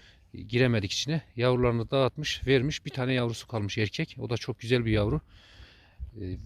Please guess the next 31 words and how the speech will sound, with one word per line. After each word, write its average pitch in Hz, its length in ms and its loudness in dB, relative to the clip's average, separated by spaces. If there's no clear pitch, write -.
bakalım 113 360 -4
fırsat - 440 -2
olursa. 123 300 0
Yani 101 200 2
çıkaramadı. 120 500 2
Şu 131 120 2
anda 123 200 2
bayağı 127 260 6
da 120 80 2
uğraştık. 120 380 2
Yavruyu 117 280 2
çıkaramadık. 120 540 0
Zaten 110 320 -2
dikkat 123 280 -4
edin. 139 240 0
Daha 110 140 0
yeni 117 280 0
doğumda. 117 420 -2
E, - 160 -8
memeleri 101 360 -4
falan 104 240 -6
süt - 260 -10
dolu 98 160 -6
arkadaşlar. 95 520 -8
E, 113 100 -16
bir 151 60 -4
tane 135 220 2
yavrusu 127 340 0
kalmış. 131 400 -4
Onu 127 200 -2
da 139 100 0